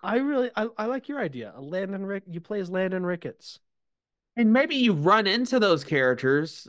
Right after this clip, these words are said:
Speaker 2: Like, it could be a cool cameo or something.
Speaker 1: Yeah.
Speaker 2: Um, but it's not focused on that, you know.
Speaker 1: But, but
Speaker 2: Because
Speaker 1: yeah,
Speaker 2: Landon
Speaker 1: I, I
Speaker 2: Ricketts was at Blackwater during the whole massacre and everything. We still haven't seen that.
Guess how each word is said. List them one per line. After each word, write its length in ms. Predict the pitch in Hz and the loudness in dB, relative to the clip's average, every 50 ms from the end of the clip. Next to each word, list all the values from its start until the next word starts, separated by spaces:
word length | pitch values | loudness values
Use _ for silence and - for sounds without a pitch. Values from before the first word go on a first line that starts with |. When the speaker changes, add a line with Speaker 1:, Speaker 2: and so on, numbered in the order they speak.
| - - | -16 -12
Speaker 2:
Like, 320 | - 147 165 160 143 143 | -6 -2 -2 -2 0 -2
it 120 | 175 180 | -2 0
could 100 | 165 170 | 0 0
be 140 | 175 196 190 | 2 2 2
a 80 | 175 147 | 2 0
cool 300 | - - 185 180 175 - | 0 0 0 2 2 0
cameo 680 | - - 143 143 143 147 160 160 160 151 143 131 123 | -2 -4 -2 -2 0 0 0 0 0 0 2 2 0
or 140 | 120 117 113 | 0 -2 -4
something. 640 | 110 - 131 120 113 110 110 110 110 107 113 117 113 _ _ _ _ _ _ _ _ _ _ - - | -4 -4 -4 -4 -4 -4 -6 -6 -6 -6 -6 -8 -10 _ _ _ _ _ _ _ _ _ _ -12 -6
Speaker 1:
Yeah. 320 | - - 170 170 110 110 | -4 -2 -2 -2 -2 -4
Speaker 2:
Um, 220 | 107 107 104 98 - _ _ _ | -6 -8 -10 -10 -14 _ _ _
but 360 | - 127 127 120 120 - - _ _ _ _ _ | -2 0 0 0 -2 -4 -6 _ _ _ _ _
it's 220 | - 135 131 - - | -6 -6 -6 -2 -2
not 280 | 147 139 135 92 - | 0 0 0 -2 -4
focused 500 | - - 135 127 113 - 120 110 - - | -2 0 0 0 0 -2 -6 -8 -8 -10
on 240 | 117 104 98 95 95 | -12 -12 -12 -12 -16
that, 240 | 92 90 87 80 - _ | -18 -20 -20 -20 -20 _
you 220 | 107 104 104 98 95 | -20 -20 -20 -20 -14
know. 80 | 92 | -10
Speaker 1:
But, 240 | 135 131 127 127 117 - _ _ _ _ _ | -8 -6 -6 -6 -8 -10 _ _ _ _ _
but 80 | 156 156 | -2 0
Speaker 2:
Because 180 | 165 170 175 | 2 2 2
Speaker 1:
yeah, 80 | 160 151 | 4 4
Speaker 2:
Landon 280 | 175 196 220 220 196 | 4 4 4 4 4
Speaker 1:
I, 40 | 190 | 4
I 20 | 220 | 2
Speaker 2:
Ricketts 300 | 220 226 220 170 - 151 | 4 2 0 -2 0 2
was 240 | 156 170 185 180 | 2 2 2 2
at 80 | 214 208 | 0 2
Blackwater 640 | 196 196 196 208 202 - 190 156 147 147 147 143 143 | 4 4 4 2 2 2 2 4 4 4 4 4 4
during 400 | 139 139 143 143 143 139 139 139 | 4 2 2 2 2 2 2 2
the 320 | 139 139 139 139 139 135 127 | 2 4 4 4 4 2 2
whole 160 | 147 156 147 | 0 0 0
massacre 540 | 143 143 151 165 160 - 139 117 127 123 117 | 0 0 -2 -2 -4 -6 -8 -6 -4 -4 -2
and 100 | 110 110 | -2 -4
everything. 380 | 110 113 110 110 110 110 113 | -4 -6 -6 -6 -6 -4 -4
We 100 | 123 135 | -6 -6
still 360 | 139 139 - - 190 190 180 | -6 -6 -4 0 0 2 2
haven't 260 | 165 170 165 147 131 139 | 2 0 0 -2 -4 -8
seen 320 | - - 180 180 151 139 | -6 -6 -4 -4 -2 -4
that. 320 | 123 101 110 101 110 - | -4 -4 -6 -6 -8 -10